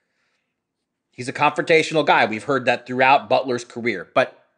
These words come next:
the Heat know how to handle it, and they're thriving with Butler as the center of their universe for the fourth successive season.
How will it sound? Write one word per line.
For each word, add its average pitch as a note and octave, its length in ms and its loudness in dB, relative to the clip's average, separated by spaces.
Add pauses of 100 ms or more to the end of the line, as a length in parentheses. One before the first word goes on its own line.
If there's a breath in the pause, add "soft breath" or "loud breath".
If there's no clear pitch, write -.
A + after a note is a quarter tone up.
(640)
the D3+ 80 -4
Heat A3+ 360 -6
know F3+ 160 2
how E3+ 140 4
to F3+ 100 4
handle C#3 380 -2
it, - 240 -4 (1120)
and C#3+ 180 -8
they're F#3 160 0
thriving D#3 800 -2 (1000)
with B2 240 -6
Butler D3+ 440 2
as D3+ 200 -6
the C3+ 80 -8
center C3+ 420 -2
of B2+ 220 -6
their D3+ 120 4
universe G#2 600 -8
for - 100 -14
the B2 80 -8
fourth C#3 400 -8
successive - 500 -12
season. E2 440 -20